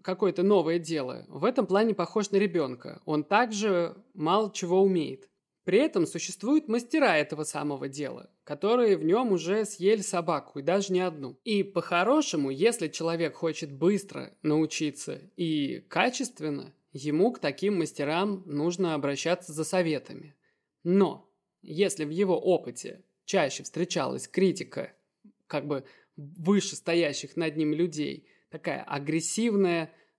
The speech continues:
токсичная, неконструктивная, ему будет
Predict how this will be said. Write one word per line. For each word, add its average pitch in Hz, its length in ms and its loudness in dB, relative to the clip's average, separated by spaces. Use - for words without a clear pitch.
токсичная, 160 960 -2
неконструктивная, 165 1200 -2
ему 233 400 2
будет 220 400 0